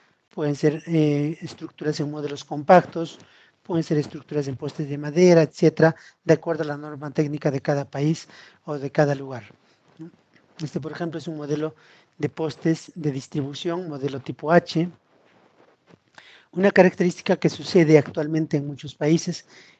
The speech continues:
es que las estructuras pueden tener un punto de engrape en el lado de entrada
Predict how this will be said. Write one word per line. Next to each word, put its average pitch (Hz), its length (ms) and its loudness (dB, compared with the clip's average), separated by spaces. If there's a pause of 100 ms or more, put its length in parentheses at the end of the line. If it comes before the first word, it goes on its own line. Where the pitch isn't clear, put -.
es - 240 -2
que 160 300 6
las 160 220 2
estructuras 165 580 -4
pueden 160 240 -2
tener 156 380 -2
un 175 180 -8
punto 170 300 -6
de 147 80 -2
engrape 156 420 4
en 139 100 -6
el 147 100 -4
lado 151 180 0
de 151 60 -8
entrada 165 520 2